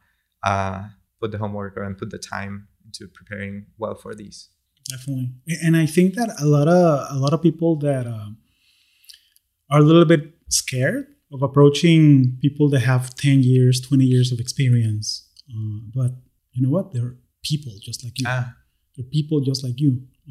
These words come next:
Speaker 2: Um, and I'd add to that, that maybe if you can, of course, if, if it's possible, try to get a warm intro somehow.
Speaker 1: Yeah.
Speaker 2: You know, if you, uh, I mean, we have all these great tools, right? We have LinkedIn, uh,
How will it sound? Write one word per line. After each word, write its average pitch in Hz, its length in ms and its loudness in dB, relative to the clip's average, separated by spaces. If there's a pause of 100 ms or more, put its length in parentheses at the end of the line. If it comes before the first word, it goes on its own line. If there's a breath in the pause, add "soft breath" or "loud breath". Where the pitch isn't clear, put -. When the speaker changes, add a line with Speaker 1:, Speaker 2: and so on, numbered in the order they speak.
Speaker 2:
Um, 117 540 0 (160)
and 151 120 6
I'd 160 120 4
add 185 140 2
to 190 100 -2
that, 156 340 0
that 135 320 -2
maybe 156 800 0 (260)
if 156 220 2
you 147 80 0
can, 151 340 4
of 117 140 -2
course, 120 400 -2
if, 131 200 -8
if 139 200 -8
it's 131 180 -2
possible, 120 720 0 (420)
try 170 220 2
to 196 160 -2
get 180 220 -2
a 170 100 -2
warm 139 500 4
intro 135 520 -2 (280)
somehow. 143 640 2
Speaker 1:
Yeah. 110 240 0 (160)
Speaker 2:
You 143 100 2
know, 147 60 8
if 131 120 6
you, 151 360 4
uh, 135 240 4
I 123 120 -4
mean, 151 140 6
we 143 80 6
have 160 140 -2
all 151 80 -2
these 139 180 0
great 123 260 -2
tools, 113 380 -10
right? 104 140 -16
We 110 100 -12
have 110 120 -12
LinkedIn, 139 1040 0 (380 soft breath)
uh, 110 180 -18